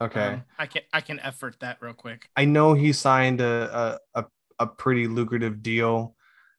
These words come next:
Speaker 1: I think what was puzzling to me about that was that they gave a good deal to Juju, and I don't understand why they couldn't give that deal to Tyreek.
Speaker 2: Okay, so Tyreek's,
Speaker 1: I
Speaker 2: uh, contract,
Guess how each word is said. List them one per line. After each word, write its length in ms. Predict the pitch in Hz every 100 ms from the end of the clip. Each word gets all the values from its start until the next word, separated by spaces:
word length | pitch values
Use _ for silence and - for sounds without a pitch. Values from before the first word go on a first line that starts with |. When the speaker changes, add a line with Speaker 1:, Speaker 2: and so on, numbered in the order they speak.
| -
Speaker 1:
I 60 |
think 260 | 139 180 185
what 240 | 175 151 147
was 140 | 127
puzzling 460 | - 123 117 127 123
to 100 | 127
me 80 |
about 220 | 127 127 127
that 260 | 131 131
was 180 | - 117
that 260 | 117 110 - _ _ _
they 200 | 123 120
gave 320 | 110 123 127 123
a 80 |
good 360 | 113 123 120 113
deal 240 | 120 117 113
to 100 | 107
Juju, 720 | 110 120 131 135 165 196 214 _ _ _ -
and 100 | 123
I 60 |
don't 240 | 117 127 131
understand 580 | 127 113 - 117 117 110
why 300 | 117 113 113
they 160 | 117
couldn't 360 | 113 - - 117
give 180 | 120 113
that 300 | 113 113 -
deal 600 | 113 110 107 104 104 - -
to 200 | 110 104 -
Tyreek. 360 | - 104 104
Speaker 2:
Okay, 180 | - 156
so 180 | 139 170
Tyreek's, 520 | 151 175 165 156 113
Speaker 1:
I 140 | 175 151
Speaker 2:
uh, 20 |
contract, 800 | 139 147 143 - 139 135 135 -